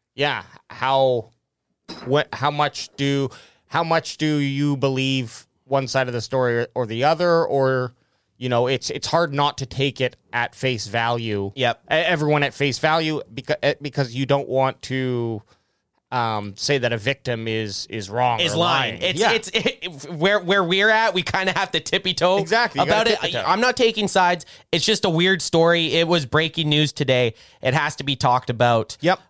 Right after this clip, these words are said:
Speaker 2: Uh, y-, feel shitty for everyone involved in it, obviously.
Speaker 1: And here's the thing. Mi-,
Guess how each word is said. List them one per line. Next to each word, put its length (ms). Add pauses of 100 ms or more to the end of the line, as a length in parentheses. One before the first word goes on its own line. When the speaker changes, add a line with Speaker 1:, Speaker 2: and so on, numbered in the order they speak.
Speaker 2:
Uh, 400 (220)
y-, 180 (140)
feel 300
shitty 280
for 140
everyone 340
involved 380
in 100
it, 80
obviously. 540
Speaker 1:
And 120
here's 260
the 100
thing. 300
Mi-, 60